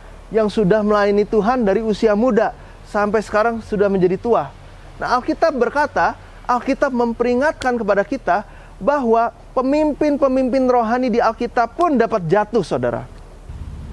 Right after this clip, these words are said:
Ketika kita mendengar ini, kita cenderung langsung menunjuk kepada orang-orang. Oh iya, betul, ada orang-orang yang seperti itu. Nah, tapi saudara, firman ini bukan untuk kita menunjuk sana sini, kanan kiri,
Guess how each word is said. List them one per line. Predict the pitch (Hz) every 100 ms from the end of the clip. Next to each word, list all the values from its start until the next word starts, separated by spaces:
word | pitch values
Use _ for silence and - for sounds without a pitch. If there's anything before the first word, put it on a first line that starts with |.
| -
Ketika | 214 277 277 254
kita | 240 247
mendengar | 220 202 202 196 190
ini, | 269 208 151 208 - - - - - -
kita | - 262 -
cenderung | 240 208 208 269 277 240
langsung | 220 254 240 262 262
menunjuk | 254 254 220 - - -
kepada | - 196 208
orang-orang. | 202 202 190 190 160 -
Oh | 277 254
iya, | 247
betul, | 202 - 226 151 - - -
ada | 190 226
orang-orang | 233 214 233 233 226
yang | 208
seperti | 220 202 - 226
itu. | - 180 - - - -
Nah, | - 196
tapi | 254 311
saudara, | 247 202 160 190 -
firman | 285 285 277 285
ini | 294 220 233 - - -
bukan | 208 254 269 277
untuk | 233 247 240 - 262
kita | 247 254
menunjuk | 254 247 247 247 208 254 -
sana | 240 233 226
sini, | 269 269 226 214 - 233
kanan | 233 247 233
kiri, | 247 254 214